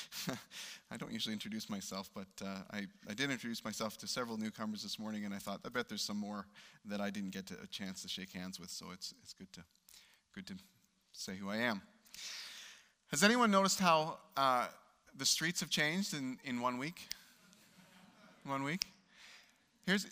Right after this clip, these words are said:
here's what happened in one week. Uh, now we have slippery streets. Before,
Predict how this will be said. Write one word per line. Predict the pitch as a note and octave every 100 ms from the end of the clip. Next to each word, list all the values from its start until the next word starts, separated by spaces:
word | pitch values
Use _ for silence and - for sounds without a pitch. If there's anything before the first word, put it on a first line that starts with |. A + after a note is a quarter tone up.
| -
here's | D#3+ F#3
what | F#3+
happened | F3+ D#3+ C3+ A#2+
in |
one | C3 D3+
week. | B2+ - - _ -
Uh, | B2 A2 - - _ _ _
now | C#3 D#3+ G#3
we |
have | G3
slippery | - G3 F#3+ C3
streets. | - A#2+ A#2+ - - - _ _ _ - - _ _ -
Before, | D#3 - F#3+ F3+ C#3 E3+